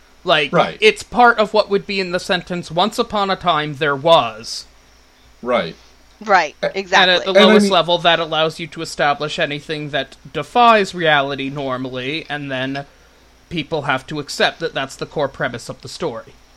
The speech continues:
Speaker 2: Right. Yeah, it, and I mean, 'cause it's not, like,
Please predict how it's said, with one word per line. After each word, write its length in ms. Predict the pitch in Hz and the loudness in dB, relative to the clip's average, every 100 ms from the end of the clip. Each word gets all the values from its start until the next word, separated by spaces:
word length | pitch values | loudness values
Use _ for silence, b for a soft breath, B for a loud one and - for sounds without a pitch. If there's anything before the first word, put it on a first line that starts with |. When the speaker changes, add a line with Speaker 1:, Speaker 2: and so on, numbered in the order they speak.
| - _ _ _ _ _ - | -20 _ _ _ _ _ -2
Speaker 2:
Right. 320 | 139 110 82 - _ b b b b - | 2 2 -2 -12 _ b b b b -2
Yeah, 160 | 165 135 | 0 2
it, 200 | 180 B B | 0 B B
and 120 | 185 202 | 4 4
I 40 | |
mean, 160 | 190 175 | 4 2
'cause 160 | 196 196 | 2 0
it's 160 | 190 | 0
not, 320 | 208 254 214 - - _ | 2 4 2 -4 -20 _
like, 240 | 180 175 | 2 2